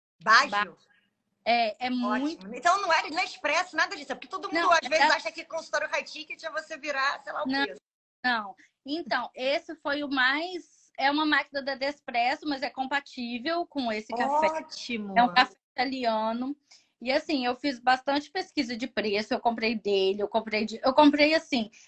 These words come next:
Speaker 2: de umas quatro marcas. E fui deixando, e fui perguntando.
Speaker 1: Que legal, cara.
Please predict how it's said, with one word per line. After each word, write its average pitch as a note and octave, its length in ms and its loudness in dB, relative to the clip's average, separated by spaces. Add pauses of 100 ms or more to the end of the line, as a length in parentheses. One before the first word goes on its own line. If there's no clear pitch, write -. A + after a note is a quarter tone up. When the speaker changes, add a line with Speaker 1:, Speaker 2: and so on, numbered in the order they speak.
(140)
Speaker 2:
de G#3+ 120 2
umas C#4+ 260 6
quatro E4+ 380 8
marcas. G3 680 2
E B3+ 140 0
fui D4+ 180 2
deixando, C#4+ 520 2
e A#3 40 -4
fui D4+ 160 0
perguntando. D4 1040 2
Speaker 1:
Que E4 160 0
legal, D4 600 2
cara. F#3 380 -4